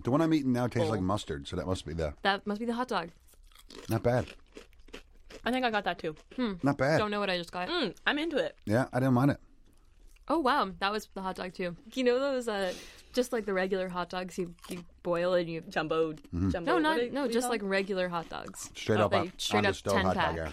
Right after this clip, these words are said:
Speaker 3: Yeah. It tastes a little bit like that with ketchup and mustard on it. And, dare I say, a hint of bun.
Speaker 2: Hint
Speaker 1: Mostly
Speaker 2: of bun.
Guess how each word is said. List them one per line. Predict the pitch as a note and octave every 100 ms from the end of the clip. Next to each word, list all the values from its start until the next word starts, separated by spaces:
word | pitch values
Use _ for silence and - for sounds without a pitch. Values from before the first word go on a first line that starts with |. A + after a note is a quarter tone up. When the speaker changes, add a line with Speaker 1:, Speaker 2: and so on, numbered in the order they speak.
| -
Speaker 3:
Yeah. | G#3 E3 E3+ - - -
It |
tastes | - C4+
a | C#4
little | B3+
bit | A#3+
like | G#3+ G#3+
that | G#3+ G3+
with | F#3+ F#3
ketchup | G3 -
and | F3+
mustard | E3+ E3 F3+
on | E3 D#3+
it. | -
And, | B3+ C4+ C#4+ - - - -
dare | G3 G3+
I | G3+
say, | F#3+ F3
a |
hint | D#3+ E3+
of | E3
bun. | D#3+ - - - - - - - -
Speaker 2:
Hint | - B3+
Speaker 1:
Mostly | B3+ B3+
Speaker 2:
of | G3+
bun. | F3+ G#3 G3 E3+